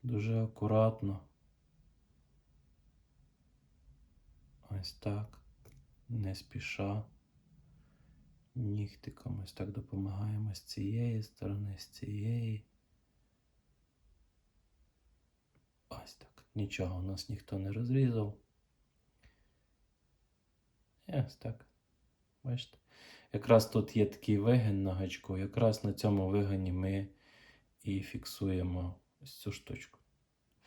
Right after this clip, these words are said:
Потім беремо пильник. Голочку тонесенько.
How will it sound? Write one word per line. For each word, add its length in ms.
Потім 420
беремо 500
пильник. 540
Голочку 680
тонесенько. 920